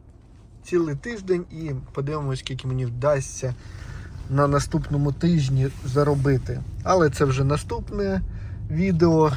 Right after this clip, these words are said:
яке я буду теж записувати, тому що давно вже не записував відео.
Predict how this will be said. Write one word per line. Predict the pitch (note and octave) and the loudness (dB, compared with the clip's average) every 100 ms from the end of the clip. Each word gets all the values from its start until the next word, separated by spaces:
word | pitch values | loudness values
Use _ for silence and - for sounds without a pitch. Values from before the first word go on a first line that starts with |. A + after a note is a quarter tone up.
| - | -2
яке | C3+ C3 D3 | -6 -2 0
я | C#3+ | 2
буду | C#3 C#3 C3+ | 0 0 -2
теж | C3 D3 C3+ | 2 2 2
записувати, | B2+ B2+ C#3+ - C3+ B2+ C3+ | 0 -2 -2 -2 0 0 -2
тому | A#2+ C#3 C3+ | 0 0 0
що | - C#3+ | 0 0
давно | B2+ C#3 C#3+ C#3+ | 2 2 2 2
вже | C3+ B2+ C3 | 2 2 2
не | C3 | 2
записував | C3+ - C3+ - C3+ C3 | 0 0 -2 0 0 2
відео. | C3 B2 C3+ B2+ | 0 -2 -4 -6